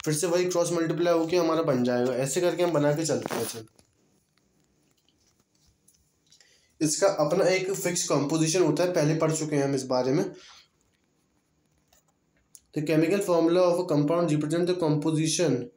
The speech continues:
of a molecule of the compound in terms of the symbol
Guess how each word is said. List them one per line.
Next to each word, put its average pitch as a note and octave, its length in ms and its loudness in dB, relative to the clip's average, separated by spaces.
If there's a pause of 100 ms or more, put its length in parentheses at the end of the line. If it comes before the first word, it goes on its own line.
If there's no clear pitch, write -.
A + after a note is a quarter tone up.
(1200)
of C#3+ 160 0
a E3 60 0
molecule D#3 640 0 (100)
of D3+ 180 0
the E3+ 180 0
compound D#3+ 400 0
in E3+ 100 0 (100)
terms D#3+ 240 0
of E3 120 -4
the F3 80 -4
symbol C#3+ 520 0